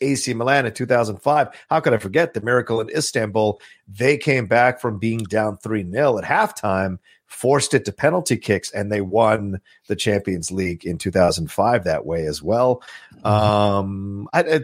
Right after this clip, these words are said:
Speaker 1: they put the Donovan goal, but that was, like, it was a nil-nil game, so you're not coming back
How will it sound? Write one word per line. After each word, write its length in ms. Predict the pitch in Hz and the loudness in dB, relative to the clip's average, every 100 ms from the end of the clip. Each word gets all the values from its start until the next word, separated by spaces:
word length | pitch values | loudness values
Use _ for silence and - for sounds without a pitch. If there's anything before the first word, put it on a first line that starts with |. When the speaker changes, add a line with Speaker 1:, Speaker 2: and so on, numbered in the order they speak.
| - | 0
Speaker 1:
they 120 | 160 | 0
put 220 | 247 247 | 2 2
the 80 | 170 | 0
Donovan 540 | 131 143 170 180 185 | 2 2 2 2 0
goal, 340 | 147 170 180 175 | 2 2 2 2
but 180 | 165 165 | 0 2
that 120 | 214 | 2
was, 220 | 190 - | 2 2
like, 160 | 160 226 | 0 0
it 60 | |
was 160 | 196 151 | 0 2
a 80 | 175 | 2
nil-nil 440 | 185 170 147 127 | 2 2 2 2
game, 340 | 101 170 151 113 | 2 0 0 -2
so 120 | 131 | -2
you're 60 | |
not 200 | 143 143 | 0 0
coming 280 | - 147 107 | 0 -2 -2
back 480 | 80 104 120 127 - | -2 2 2 0 -6